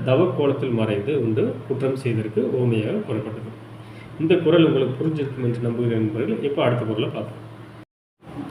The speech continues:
ஐந்தாவது குறள், "பற்றற்றேம் என்பார்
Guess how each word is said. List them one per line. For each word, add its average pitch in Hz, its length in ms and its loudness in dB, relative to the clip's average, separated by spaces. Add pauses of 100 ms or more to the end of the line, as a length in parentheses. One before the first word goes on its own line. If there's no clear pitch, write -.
ஐந்தாவது 131 420 4
குறள், 185 240 0 (500)
"பற்றற்றேம் 147 680 2
என்பார் 107 420 0